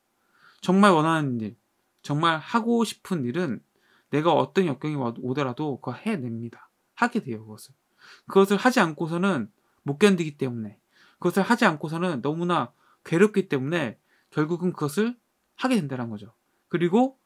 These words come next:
그것을 하는 사람들은 결국에 끝내, 모두는 아니겠지만 그 꿈을 이루게 되죠. 그래서 역경이란 것은 그것에 정말 헌신할 수 없는 사람들을 걸러내는 작용을 하는 거예요.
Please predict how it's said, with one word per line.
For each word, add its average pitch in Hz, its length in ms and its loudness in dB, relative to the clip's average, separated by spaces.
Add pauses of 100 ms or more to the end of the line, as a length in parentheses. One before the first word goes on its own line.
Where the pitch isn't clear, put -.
(280)
그것을 180 260 2
하는 226 280 2
사람들은 208 580 0 (400)
결국에 147 540 -2 (240)
끝내, 220 460 0 (720)
모두는 190 400 6
아니겠지만 135 640 -2 (300)
그 147 200 -8
꿈을 208 320 0
이루게 143 280 0
되죠. - 260 -18 (920)
그래서 190 160 4
역경이란 208 340 6
것은 175 400 0 (480)
그것에 220 340 8
정말 175 520 2 (300)
헌신할 262 340 4
수 208 340 -2
없는 151 280 0
사람들을 170 460 -2
걸러내는 170 500 4
작용을 123 320 -6
하는 156 140 -10
거예요. 131 200 -14